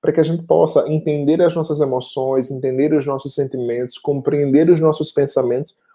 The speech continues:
para que a gente possa explicar os nossos comportamentos. E diante desse autoconhecimento, a gente consegue transformar a nossa vida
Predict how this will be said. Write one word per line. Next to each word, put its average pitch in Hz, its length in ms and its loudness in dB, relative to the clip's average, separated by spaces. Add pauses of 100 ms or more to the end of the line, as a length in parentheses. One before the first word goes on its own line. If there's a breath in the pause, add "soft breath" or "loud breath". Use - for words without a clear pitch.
para 196 140 4
que 196 60 4
a 190 40 8
gente 196 220 0
possa 185 340 2
explicar 196 800 2
os 165 120 2
nossos 143 320 0
comportamentos. 127 960 -2 (320)
E 165 80 2
diante 208 540 6
desse 151 340 2
autoconhecimento, 156 1040 -2
a 123 60 0
gente 156 180 -8
consegue 165 480 -4
transformar 175 1000 0
a 165 80 2
nossa 151 360 -2
vida 120 400 -2